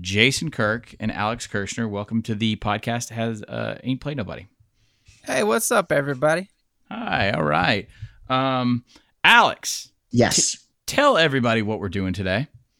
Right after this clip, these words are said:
Speaker 3: We are having the s-, first annual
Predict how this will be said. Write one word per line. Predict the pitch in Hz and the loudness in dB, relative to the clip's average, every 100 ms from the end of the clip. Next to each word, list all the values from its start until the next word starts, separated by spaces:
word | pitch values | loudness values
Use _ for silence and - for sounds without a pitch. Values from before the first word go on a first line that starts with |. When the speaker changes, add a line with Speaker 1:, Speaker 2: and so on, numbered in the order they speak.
| _ _ _ _ _ - | _ _ _ _ _ 4
Speaker 3:
We | 135 208 | 8 8
are | 113 101 | 6 4
having | 95 135 139 175 156 | 4 2 4 2 2
the | 107 98 95 98 - | 2 2 2 -2 -4
s-, | - - - - - | -2 0 0 -4 -2
first | 147 170 - - | 2 4 2 2
annual | 135 135 113 92 90 135 | 4 4 6 4 2 -2